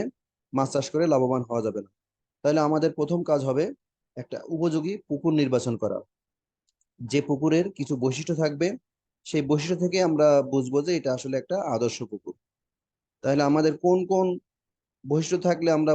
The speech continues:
বলবো যে সেটা আদর্শ পুকুর, এবং সেই পুকুর নির্বাচনে আমরা যে বিষয়গুলো বিবেচনা করব, সেই বিষয়গুলো কি কি, আমি প্রথমে বিষয়গুলো বলছি, তারপরে এগুলোর বিস্তারিত বর্ণনা করব। প্রথমে আছে পুকুরের পাড়ের ঢাল, পুকুর পাড়ের ঢাল,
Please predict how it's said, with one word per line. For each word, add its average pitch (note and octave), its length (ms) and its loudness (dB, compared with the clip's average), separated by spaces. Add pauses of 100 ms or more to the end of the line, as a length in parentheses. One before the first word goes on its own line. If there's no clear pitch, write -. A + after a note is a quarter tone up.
(100)
বলবো C#3+ 300 2
যে C3+ 120 -4
সেটা C3+ 240 -6
আদর্শ B2+ 220 -4 (140)
পুকুর, D3 260 -2 (800)
এবং C#3+ 180 0 (100)
সেই D3 200 0
পুকুর E3 300 0
নির্বাচনে E3 480 2
আমরা D#3 140 2 (140)
যে C#3+ 60 0 (100)
বিষয়গুলো D3+ 360 -2
বিবেচনা C3+ 500 -4
করব, C#3 160 -6 (140)
সেই C#3 180 -4
বিষয়গুলো C3 380 0
কি C3+ 240 -2
কি, E3+ 100 -2 (540)
আমি C3+ 220 -2
প্রথমে D3 260 0 (100)
বিষয়গুলো D3+ 380 0 (120)
বলছি, C#3+ 240 0 (120)
তারপরে C#3 400 -2
এগুলোর B2+ 320 -2
বিস্তারিত B2 340 -4 (100)
বর্ণনা A2+ 320 -2
করব। G#2 160 -4 (760)
প্রথমে E3+ 340 2
আছে F#3 120 0 (100)
পুকুরের E3+ 480 2 (160)
পাড়ের C3+ 400 2
ঢাল, A2+ 320 0 (220)
পুকুর C#3+ 280 -6
পাড়ের C3 280 2
ঢাল, A#2 200 0